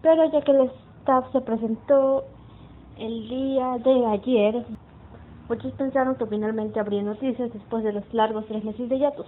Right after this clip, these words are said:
pero no, no ha habido nada. Tenemos tres meses de hiatus, eso es algo a lo que muchos estamos acostumbrados.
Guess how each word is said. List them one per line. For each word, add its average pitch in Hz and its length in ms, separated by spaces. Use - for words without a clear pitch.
pero 233 180
no, 359 160
no 208 100
ha 220 40
habido 254 260
nada. 233 240
Tenemos 262 340
tres 233 160
meses 226 240
de 214 120
hiatus, 196 260
eso 254 540
es 220 160
algo 226 180
a 214 60
lo 208 120
que 202 80
muchos 220 300
estamos 202 340
acostumbrados. 208 600